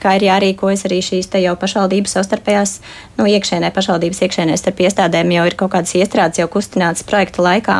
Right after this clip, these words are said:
un, un tas ir milzīgs, eh, tas prasītu milzīgu resursu, ja tas būtu jādara pašām pašvaldībām tagad no nulles, bet projekts to visu jau ir izdarījis. Tā kā tas darbs turpināt, tas jau, nu, vairs nav tik smags, kā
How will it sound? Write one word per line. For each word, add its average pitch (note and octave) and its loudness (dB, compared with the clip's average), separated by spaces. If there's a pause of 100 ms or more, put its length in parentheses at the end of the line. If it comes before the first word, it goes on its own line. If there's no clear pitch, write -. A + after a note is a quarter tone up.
(120)
un, F3+ 0 (600)
un G3+ 4
tas G#3+ 0
ir G3+ 4
milzīgs, G#3 2 (200)
eh, - 0
tas G3 0
prasītu G3+ 2
milzīgu F#3+ 4
resursu, F3+ 0
ja E3 -2
tas F#3+ -12
būtu F3 0
jādara E3+ 0
pašām D#3+ 0
pašvaldībām F3+ 0
tagad F3 -2
no E3 -2
nulles, E3+ 0
bet - -10
projekts F3+ -2
to E3+ 0
visu F#3+ -2
jau E3+ 2
ir A3+ 2
izdarījis. F3 2 (440)
Tā F3+ 0
kā D#3 0
tas F3 -4
darbs G3 0
turpināt, G#3 2
tas F3+ -2
jau, F#3 4
nu, G3 4
vairs F#3+ 2
nav F#3+ 0
tik - -6
smags, - -4
kā E3+ 2